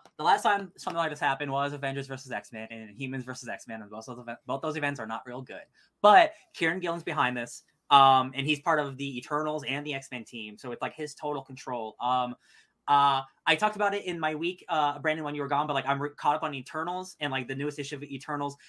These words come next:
is leading right up to the Judgment Day, where, um, the Eternals are like,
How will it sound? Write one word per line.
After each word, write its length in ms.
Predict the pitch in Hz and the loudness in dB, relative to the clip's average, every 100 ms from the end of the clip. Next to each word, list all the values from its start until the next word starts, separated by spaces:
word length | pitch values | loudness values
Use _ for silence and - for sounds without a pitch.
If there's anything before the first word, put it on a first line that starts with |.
| - | -8
is 160 | 139 | -4
leading 260 | 139 147 143 | -2 0 0
right 240 | 123 135 127 | 0 0 0
up 200 | 117 - | -2 -4
to 120 | 151 | -10
the 60 | 113 | -4
Judgment 400 | 139 143 151 147 | -2 -2 -6 -6
Day, 320 | 165 160 160 _ _ | -4 -4 -6 _ _
where, 440 | 143 143 131 123 | 0 2 0 0
um, 380 | 127 127 123 120 - _ _ _ 139 | 2 4 2 -4 -12 _ _ _ -8
the 160 | 151 | -6
Eternals 480 | 139 - 165 160 151 | -4 -2 -2 -2 -2
are 60 | 151 | 0
like, 300 | 143 139 | 2 0